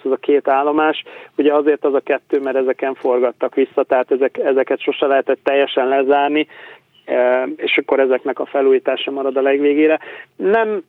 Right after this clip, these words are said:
mondanám azt, hogy ez teljesen kirívó, inkább az a kirívó, hogy az egész vonalat Tokun vonó nulláról egyszerre kelljen felújítani, az, az egy elég furcsa, eh, dolog. Amit más városokban látunk, hogy általában, ahogy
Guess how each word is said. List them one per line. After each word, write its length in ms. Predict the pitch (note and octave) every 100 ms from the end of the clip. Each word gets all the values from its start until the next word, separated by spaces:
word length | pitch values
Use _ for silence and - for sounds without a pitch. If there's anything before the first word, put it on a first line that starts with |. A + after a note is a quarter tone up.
| _ - - -
mondanám 500 | F#3+ F#3 F3+ F3+ F3
azt, 180 | E3+
hogy 140 | - E3+
ez 100 | E3+
teljesen 440 | - D#3+ D#3+ E3+ D3+
kirívó, 580 | F3 D#3+ E3 E3+ F3+ - _ _ _ _ _ _
inkább 320 | - E3 E3 D3+
az 140 | D#3
a 60 | D#3
kirívó, 440 | - D3+ D3 D3+
hogy 140 | D3 D3
az 120 | C#3
egész 320 | D3+ D3+ C#3+
vonalat 360 | - D3 C#3+ C#3 -
Tokun 360 | C#3+ - C#3+
vonó 240 | C3+ C#3 C3+
nulláról 540 | C#3 C#3 C3+ C3 C3
egyszerre 380 | C3+ - C3+ B2+
kelljen 360 | - C3 B2+
felújítani, 680 | A#2 C3 B2 A#2+ A#2 B2+ B2+
az, 140 | B2 A#2+ -
az 240 | B2+ A#2+
egy 140 | C3 C3
elég 220 | C3 B2+
furcsa, 540 | - B2+ - - B2 - -
eh, 220 | C#3+ C#3
dolog. 360 | C3 D3+ E3+ E3+ - - - - _
Amit 300 | - D#3+ D#3
más 300 | E3 D3+ D3+
városokban 600 | E3+ D3+ D3+ - C#3+ C#3
látunk, 380 | C#3 C#3+ - C#3+
hogy 120 | C#3+ C#3
általában, 600 | C3+ - D3 C#3 C3+ C3+
ahogy 240 | C3+ C3+